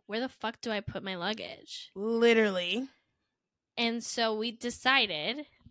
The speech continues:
Speaker 1: that we were gonna go put our luggage at the top.
Speaker 2: Right.
Speaker 1: And then we were gonna
Speaker 2: <laughs>
Speaker 1: sleep together at the bottom, camp style. Throwback
Speaker 2: Period.
Speaker 1: to episode one, if you remember.
Speaker 2: Right.
Speaker 1: So we
Speaker 2: And it makes sense, too, because it's like,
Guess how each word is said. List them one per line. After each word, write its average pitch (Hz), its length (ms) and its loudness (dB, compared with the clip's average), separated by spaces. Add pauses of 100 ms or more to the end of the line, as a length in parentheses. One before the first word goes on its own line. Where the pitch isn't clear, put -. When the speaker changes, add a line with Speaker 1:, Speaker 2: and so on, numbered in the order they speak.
Speaker 1:
that 202 240 0
we 220 320 -2
were 196 340 0
gonna 180 480 -4 (640)
go 202 520 2 (280)
put 240 100 0
our 226 140 4
luggage 220 340 0
at 262 80 -6
the 339 100 -2
top. 190 460 0 (380)
Speaker 2:
Right. 208 280 0
Speaker 1:
And 233 180 2
then 202 420 2
we 233 100 -2
were 214 100 0
gonna 214 200 -2
Speaker 2:
<laughs> - 160 -10
Speaker 1:
sleep 202 180 -4
together 180 340 -6
at 175 140 -8
the 226 60 -14
bottom, 240 300 -2
camp 302 300 -2
style. 226 480 2 (640)
Throwback 214 480 4
Speaker 2:
Period. 320 140 2
Speaker 1:
to 240 60 2
episode 294 400 4
one, 208 160 0
if 233 100 0
you 277 120 -4
remember. 233 400 -2 (520)
Speaker 2:
Right. 240 280 6
Speaker 1:
So 262 340 6 (680)
we 254 280 -6
Speaker 2:
And 311 120 6
it 311 80 0
makes 349 200 0
sense, 294 540 6
too, 269 200 0
because 254 220 -4
it's 233 140 -12
like, 220 280 -8